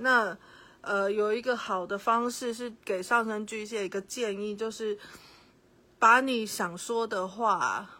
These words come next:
烦恼的东西写下来，写成网志，写在I G上，写下来，就是一个书写，或者是找一个好朋友把它讲掉。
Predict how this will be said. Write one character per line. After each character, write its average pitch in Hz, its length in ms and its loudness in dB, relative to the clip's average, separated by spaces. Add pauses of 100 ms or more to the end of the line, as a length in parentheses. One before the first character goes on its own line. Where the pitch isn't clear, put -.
烦 202 420 2
恼 196 200 2
的 170 140 -4
东 202 280 -4
西 202 380 -8
写 170 380 -6
下 180 320 0
来， 104 320 -6 (420)
写 233 260 2
成 240 220 0
网 220 300 2
志， 294 320 -6
写 208 240 -2
在 254 140 4
I 240 200 2
G 240 300 -6
上， 214 500 4
写 196 540 -4
下 233 260 2
来， 190 340 2 (180)
就 294 120 -4
是 302 100 -6
一 269 100 -4
个 262 120 2
书 254 380 -4
写， 190 420 -4 (340)
或 349 220 6
者 220 140 2
是 247 120 -4
找 170 280 0
一 190 60 -2
个 226 100 -4
好 160 240 -2
朋 180 220 -4
友 185 160 -2
把 175 140 -4
它 180 140 -2
讲 170 320 -6 (160)
掉。 143 400 -4